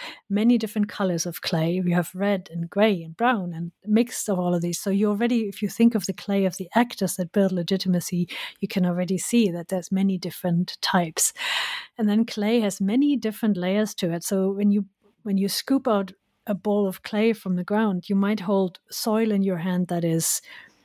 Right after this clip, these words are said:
hundreds of years old versus soil that is just a few years old. So it's, it builds on each other, right? And I thought about, I bought, thought about legitimacy in similar ways, saying there's actually,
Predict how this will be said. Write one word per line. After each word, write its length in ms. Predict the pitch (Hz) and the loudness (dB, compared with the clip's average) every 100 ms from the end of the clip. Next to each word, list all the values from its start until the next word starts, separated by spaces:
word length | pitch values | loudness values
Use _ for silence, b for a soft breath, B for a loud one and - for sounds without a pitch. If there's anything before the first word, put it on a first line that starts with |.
| B _ - | B _ 0
hundreds 340 | 233 254 240 | 2 2 0
of 120 | 180 | -2
years 260 | 185 175 180 | 0 0 0
old 240 | 170 170 | -2 -2
versus 340 | - 175 - - | 2 2 2 0
soil 220 | 185 165 | 2 2
that 180 | 160 160 | 2 0
is 120 | - | 2
just 280 | 180 156 175 | 2 2 -4
a 60 | |
few 180 | - 254 | -2 0
years 240 | 240 175 | 2 0
old. 180 | 170 160 | -2 -4
So 180 | - 185 - | -2 -2 0
it's, 180 | 233 - - | -2 0 -6
it 280 | - 214 - | 0 0 2
builds 300 | - 269 247 | 0 0 0
on 140 | 196 185 | -2 -2
each 160 | 180 | 0
other, 240 | 208 196 165 | 0 0 -4
right? 240 | 170 208 | -4 -2
And 340 | 202 190 190 - 214 - | 2 2 2 -6 -6 0
I 220 | 208 196 - _ | 2 2 -2 _
thought 260 | 208 196 | 0 0
about, 300 | 185 208 202 196 _ - - | -2 -2 -2 -4 _ -14 -6
I 80 | |
bought, 240 | 185 214 208 - | 2 4 2 -4
thought 200 | 226 226 | -2 0
about 180 | 233 226 | 0 0
legitimacy 600 | 226 214 285 262 240 220 | -4 -4 -4 0 0 0
in 60 | |
similar 300 | 208 220 214 | -2 0 0
ways, 260 | 220 254 180 | 0 -2 -4
saying 220 | - 196 | -2 2
there's 200 | 202 202 | 2 0
actually, 440 | 208 240 - 233 | -2 -4 4 4